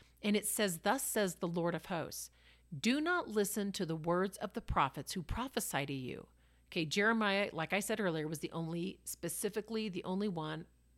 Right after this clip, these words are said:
at that moment speaking for the Lord, but there arose false ones contradicting his message, and people fell for the other one because it felt good. And the quote goes on, the scripture goes on, uh, "They make you worthless."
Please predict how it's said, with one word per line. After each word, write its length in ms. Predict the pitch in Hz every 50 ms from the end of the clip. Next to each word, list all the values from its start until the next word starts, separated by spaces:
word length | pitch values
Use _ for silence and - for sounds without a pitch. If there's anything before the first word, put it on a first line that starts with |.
| _
at 160 | - 156 - -
that 180 | 160 202 -
moment 320 | 240 190 165 160 156 156 -
speaking 400 | - - - 202 185 - 220 214
for 140 | - 190
the 100 | 170 208
Lord, 400 | 208 170 151 143 139 135 143 143 - - - - - - - - - - - _ _ -
but 140 | 185 190
there 160 | 190 196 190 196
arose 280 | 196 185 190 202 196
false 360 | - - 247 247 262 247 -
ones 240 | - 156 147 156 -
contradicting 640 | - - 160 165 - - 190 151 147 - - 160 165
his 160 | 175 180 -
message, 400 | 247 285 311 - - - - -
and 100 | 147 -
people 260 | - 135 135 - 185
fell 320 | 180 - - 156 139 147
for 160 | 151 147 - 208
the 160 | 196 247 220
other 140 | 170 156 160
one 160 | 160 170 180
because 320 | 185 202 - - 147 151
it 140 | 180 175 - - _ _ _
felt 260 | - - 381 - -
good. 200 | - - 85 - - - - - - - - - - - _ - _ _ - _ - _ _
And 300 | - 196 190 180 190 196 - - - _ - -
the 100 | 160 170
quote 300 | - - 214 214 196 -
goes 180 | 208 190 175
on, 220 | 185 160 156 180 202
the 60 | 175
scripture 340 | - - - 190 - - 196
goes 160 | 170 170 160
on, 220 | 165 147 160 175 - - - - - - - - _ _ _
uh, 240 | 190 180 170 170 - 175
"They 200 | 160 175 208 220
make 480 | 208 196 190 202 226 262 277 - - -
you 480 | 220 214 214 220 220 220 220 214 208 - - -
worthless." 880 | 151 143 143 160 196 208 202 - - 143 113 - - - - - -